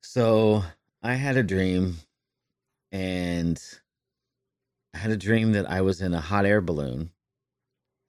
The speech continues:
and it was just me in this hot air balloon, and I was flying over the, the, the, you know, countryside or whatever. And then I woke up and I nutted.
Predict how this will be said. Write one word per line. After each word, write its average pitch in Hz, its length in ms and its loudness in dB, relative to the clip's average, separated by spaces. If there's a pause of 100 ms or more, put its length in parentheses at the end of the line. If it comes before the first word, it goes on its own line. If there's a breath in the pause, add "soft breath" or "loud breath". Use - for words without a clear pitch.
(120)
and 90 340 -6
it 92 100 -2
was 87 200 -2
just 113 260 -2
me 123 240 2
in 113 80 2
this 104 160 0
hot 110 220 0
air 107 160 2
balloon, 78 460 -4 (360)
and 87 120 -6
I 82 80 -4
was 78 160 -6
flying 120 600 2
over 110 240 2
the, 90 280 -2
the, 85 380 -2 (160)
the, 85 380 -2 (180)
you 87 100 -8
know, 71 260 -6 (220)
countryside 78 760 -6
or 76 80 -2
whatever. 76 520 -4 (1500)
And 107 140 -2
then 123 440 2 (440)
I 113 80 -6
woke 120 280 0
up 135 220 0 (840)
and 110 140 -2
I 104 40 0
nutted. 107 440 2